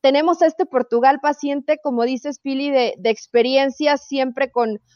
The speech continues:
con el comandante, con Cristiano, para algunos querido, para otros no tanto, pero lo cierto es que es el tipo que siempre, eh, van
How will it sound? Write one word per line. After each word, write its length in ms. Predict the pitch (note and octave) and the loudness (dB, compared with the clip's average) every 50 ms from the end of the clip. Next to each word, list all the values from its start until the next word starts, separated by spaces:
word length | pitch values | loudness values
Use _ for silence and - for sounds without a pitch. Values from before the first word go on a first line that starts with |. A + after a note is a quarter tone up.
| _ _ - | _ _ -4
con 160 | - A#3+ A#3+ | -2 0 0
el 120 | A#3 A3+ | 0 0
comandante, 680 | - A#3+ A3+ A3+ A3 A3 A3+ A3 A#3+ B3 C4 A#3+ - C#4 | 0 -2 0 0 0 0 2 2 2 2 0 -2 -4 -4
con 180 | C#4 A#3+ A3+ G#3+ | -4 -4 -4 -4
Cristiano, 760 | A3 G#3 G3+ - - - B3 B3 B3 C4 C#4 D4+ D4+ D4 _ _ | -4 -6 -6 -6 -2 0 2 2 2 2 -2 -4 -4 -6 _ _
para 180 | - A3 G#3+ G#3 | -2 2 2 4
algunos 540 | G3+ G#3 A3 A3+ A#3 A#3+ A#3+ A#3 A3 - | 2 2 0 -2 -2 -2 -4 -6 -6 -8
querido, 480 | _ - G#3+ G#3+ B3+ D4+ E4+ E4+ E4 - | _ -4 -4 -2 -2 0 2 2 2 4
para 240 | - A#3+ A3 A3 A3 | 4 4 4 4 4
otros 320 | A3+ A3 A#3 A#3 A3+ G#3 | 2 0 -2 -6 -4 -4
no 120 | A3 G#3+ G#3+ | -4 -4 0
tanto, 540 | - C#4+ D4+ D#4 D4+ C4 - F4+ G4 - _ _ _ _ _ _ - | 0 0 0 0 -2 0 2 2 2 0 _ _ _ _ _ _ 0
pero 180 | - B3 B3 A#3+ | 4 4 4 4
lo 100 | A#3+ A#3 | 4 0
cierto 400 | A3 C4+ C4 B3+ B3 - C4+ C4+ | 0 0 0 0 0 0 0 0
es 240 | C4 B3 B3+ B3 _ | 2 2 0 -2 _
que 120 | - C4 | -6 -8
es 100 | A#3+ - | -6 -4
el 120 | B3 A3+ | -6 -6
tipo 340 | - B3 A#3+ G#3 - A#3+ B3+ | -6 -10 -12 -10 -10 -12 -10
que 100 | - A#3+ | -10 -10
siempre, 720 | G#3+ - A#3+ A3+ A3 G#3+ G#3+ B3 B3+ C4 B3+ G#3+ F3+ G#3 G#3 | -10 -8 -6 -6 -6 -6 -4 -2 0 0 0 0 0 0 -2
eh, 60 | G3 | -2
van 380 | F#3+ G3+ A3+ A#3 A#3 B3 B3 | 0 2 2 2 2 0 -4